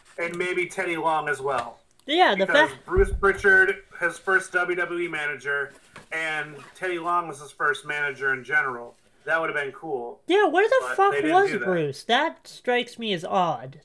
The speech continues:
Speaker 2: that they didn't, like, he was there. He had to have been there.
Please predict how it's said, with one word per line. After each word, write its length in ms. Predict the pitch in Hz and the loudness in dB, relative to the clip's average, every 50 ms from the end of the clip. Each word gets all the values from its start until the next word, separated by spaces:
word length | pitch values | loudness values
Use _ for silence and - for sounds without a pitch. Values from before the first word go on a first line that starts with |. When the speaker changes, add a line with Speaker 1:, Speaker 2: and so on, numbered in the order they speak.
| _ _ | _ _
Speaker 2:
that 180 | - 180 175 165 | -6 -6 -4 -2
they 120 | 190 180 | -2 -2
didn't, 420 | 156 151 196 190 175 175 170 165 - _ _ _ _ _ _ _ - | 0 0 -2 -2 -2 -6 -12 -14 -18 _ _ _ _ _ _ _ 0
like, 260 | 202 196 202 196 - - _ - | 0 0 0 0 -4 -14 _ -6
he 120 | - 254 269 | -4 -2 0
was 280 | 277 262 196 156 151 | 0 0 0 0 0
there. 580 | 156 170 196 254 302 294 208 190 220 254 240 - _ _ _ _ _ _ _ _ _ _ _ | 6 8 8 10 10 8 6 6 4 2 0 -4 _ _ _ _ _ _ _ _ _ _ _
He 160 | - 233 214 | -4 -2 -2
had 300 | 165 165 233 277 294 233 190 | 0 4 4 4 4 6 4
to 80 | 196 | 4
have 100 | 185 156 | 4 4
been 160 | 160 175 160 156 | 2 0 2 2
there. 440 | 160 214 233 165 135 139 156 175 | 4 4 4 4 2 -2 -8 -10